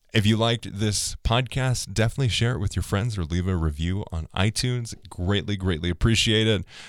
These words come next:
Uh, shout out to Admiral Akbar eighty-three on there, who has been updating his review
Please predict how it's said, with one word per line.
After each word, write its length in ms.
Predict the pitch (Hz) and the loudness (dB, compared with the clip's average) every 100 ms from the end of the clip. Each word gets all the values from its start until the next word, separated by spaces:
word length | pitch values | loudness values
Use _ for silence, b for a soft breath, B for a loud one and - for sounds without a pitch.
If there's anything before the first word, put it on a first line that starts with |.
| B | B
Uh, 180 | - 82 | 0 2
shout 340 | 76 - 104 110 | 4 4 4 4
out 220 | 113 - | 2 0
to 320 | - 101 90 - | 0 2 0 0
Admiral 400 | 101 117 123 - | 0 0 -2 0
Akbar 500 | 98 98 104 98 92 | 0 0 2 2 0
eighty-three 720 | 90 92 101 - 95 98 92 | -2 -2 -2 0 -2 -2 -2
on 180 | 85 78 | -2 0
there, 160 | 78 78 | 0 0
who 280 | 87 82 80 | 0 0 0
has 280 | 87 82 | 0 -2
been 320 | 80 90 85 80 | -2 0 0 0
updating 600 | 90 - - 104 98 95 | 0 0 2 2 2 2
his 300 | 92 92 80 | 2 2 0
review 680 | 87 78 73 92 95 92 82 | -4 -4 0 2 4 2 0